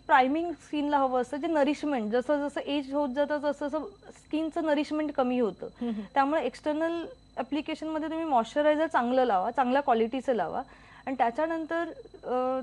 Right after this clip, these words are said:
Speaker 1: जसजसं, म्हणजे, तुम्हाला आता जो डेली बेस मी सांगितला,
Speaker 2: हम्म.
Speaker 1: की डेली बेसमध्ये तुम्ही फाउंडेशन, कॉम्पॅक्ट्स हे तुम्ही वापरू शकता,
Speaker 2: हम्म.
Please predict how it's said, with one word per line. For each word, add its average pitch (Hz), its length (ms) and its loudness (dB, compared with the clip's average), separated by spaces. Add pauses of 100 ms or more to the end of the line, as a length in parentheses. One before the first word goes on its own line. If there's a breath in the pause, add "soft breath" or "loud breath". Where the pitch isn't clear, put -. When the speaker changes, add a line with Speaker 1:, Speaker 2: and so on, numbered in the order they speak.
(340)
Speaker 1:
जसजसं, 285 400 2
म्हणजे, 277 160 -2
तुम्हाला 294 300 -2
आता 302 180 -6
जो 311 160 -4
डेली 277 300 0
बेस 294 360 -6
मी 294 120 -4
सांगितला, 226 500 -4
Speaker 2:
हम्म. 220 400 -8
Speaker 1:
की 240 120 -8
डेली 277 280 -2
बेसमध्ये 311 440 -8
तुम्ही 311 160 -8
फाउंडेशन, 277 600 -2
कॉम्पॅक्ट्स 254 600 0 (320)
हे 285 100 0
तुम्ही 285 220 -2
वापरू 226 360 0
शकता, 220 340 -6
Speaker 2:
हम्म. 240 240 -4